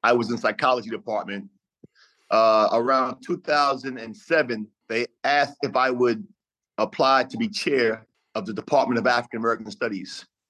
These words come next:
And I had to figure out how to make my work relevant to African American Studies. And so during one event, I had hosted the filmmaker, Halle Gerima, an Ethiopian filmmaker from Washington, D C, known for the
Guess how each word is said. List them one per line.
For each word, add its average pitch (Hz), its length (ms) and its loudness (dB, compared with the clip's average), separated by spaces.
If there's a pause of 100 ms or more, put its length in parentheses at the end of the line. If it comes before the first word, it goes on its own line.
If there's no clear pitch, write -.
(140)
And 120 500 -2
I 117 120 2
had 127 220 0
to 135 100 -2
figure 131 260 2
out 123 200 4
how 135 140 -4
to 123 100 0
make 123 240 -4
my 117 300 2
work 120 300 -2
relevant 113 480 0 (120)
to 131 140 -4
African 123 320 0
American 120 280 -2
Studies. 120 520 -4 (380)
And 107 120 -4
so 123 440 0
during 135 440 0
one 156 360 -2 (120)
event, 131 380 -4 (100)
I 120 140 0
had 120 160 -2
hosted 139 480 -4 (280)
the 123 260 0
filmmaker, 135 720 0 (340)
Halle 151 300 0
Gerima, 135 580 -6 (320)
an 120 100 -8
Ethiopian 143 500 2
filmmaker 139 500 0
from 123 160 -2
Washington, 139 300 2
D 135 120 0
C, 135 340 -6 (280)
known 127 320 4
for 120 80 -4
the 107 180 0